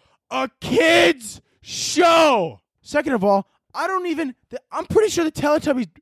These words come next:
don't even have a gender. What? Fucking, what are you, what are you gonna do with that, huh?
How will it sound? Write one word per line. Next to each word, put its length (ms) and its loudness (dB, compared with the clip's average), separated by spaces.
don't 180 2
even 180 -2
have 340 2
a 60 0
gender. 460 -4
What? 160 -10
Fucking, 400 2
what 200 0
are 40 4
you, 60 -2
what 180 -4
are 20 2
you 100 4
gonna 120 2
do 140 6
with 120 2
that, 340 2
huh? 340 2